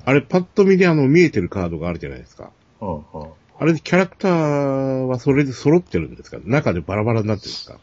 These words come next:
Speaker 2: いやー、ランダムじゃないですか？キャラクターもランダムじゃないですか？ひょっとして。
Speaker 1: パッとね、あのー、お世話の並びをね、見た感じね、その見えてるキャラクターがね、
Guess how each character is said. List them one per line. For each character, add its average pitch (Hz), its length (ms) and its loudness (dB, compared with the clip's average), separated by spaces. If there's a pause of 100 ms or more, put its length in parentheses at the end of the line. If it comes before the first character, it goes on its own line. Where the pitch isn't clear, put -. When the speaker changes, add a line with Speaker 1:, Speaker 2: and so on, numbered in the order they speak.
(300)
Speaker 2:
い 92 40 -16
や 90 540 -10
ー、 - 180 -12
ラ 95 100 -4
ン 101 120 -2
ダ 98 120 -2
ム 92 100 -4
じ 87 80 -6
ゃ 87 40 -4
な 87 80 -2
い 82 40 -4
で 82 60 -8
す - 100 -20
か？ 90 340 -4 (340)
キ 117 100 -4
ャ - 20 0
ラ 120 100 0
ク - 80 -20
タ 107 100 -2
ー 95 60 0
も 92 120 0
ラ 113 160 0
ン 113 40 0
ダ 101 80 0
ム 87 80 -2
じ 82 80 -4
ゃ 80 40 -4
な 76 40 -4
い 76 40 -4
で - 60 -6
す - 140 -12
か？ 104 160 -4
ひ 98 80 -12
ょ 87 40 -10
っ 78 40 -10
と - 140 -18
し - 20 -16
て。 - 80 -20 (240)
Speaker 1:
パ - 140 -4
ッ 175 40 -4
と 185 220 0
ね、 123 240 4
あ 85 120 -4
の 92 100 -4
ー、 78 640 -6 (280)
お 113 100 -4
世 117 120 2
話 113 120 4
の 110 60 2
並 107 260 2
び 101 60 0
を 101 80 0
ね、 87 160 -2
見 104 100 -2
た 87 120 -2
感 78 240 -8
じ 78 100 -10
ね、 76 360 -10
そ - 120 -6
の 92 100 0
見 127 160 2
え 151 80 4
て 98 140 -2
る 87 100 -2
キ - 120 -8
ャ - 20 -2
ラ 90 100 -2
ク - 60 -18
タ 87 100 -6
ー 82 60 -4
が 80 100 -6
ね、 78 260 -10